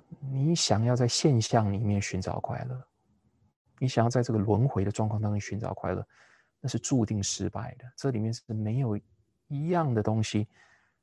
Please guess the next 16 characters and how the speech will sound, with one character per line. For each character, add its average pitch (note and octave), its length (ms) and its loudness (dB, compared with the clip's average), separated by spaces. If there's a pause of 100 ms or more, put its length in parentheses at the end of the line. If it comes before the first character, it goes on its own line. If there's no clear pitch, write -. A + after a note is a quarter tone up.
它 - 100 -6
能 G#2+ 300 0
给 G#2+ 180 2
你 A2 160 0
你 G2+ 180 -4 (120)
真 A2+ 400 0
的 A#2+ 160 -2
要 G2+ 300 -4
的， A#2+ 180 -16 (260)
让 C#3 180 2
你 G#2 140 0
那 A#2+ 100 -2
个， - 140 -4 (340)
你 G2+ 220 -2
一 A#2+ 60 -4
旦 B2 200 2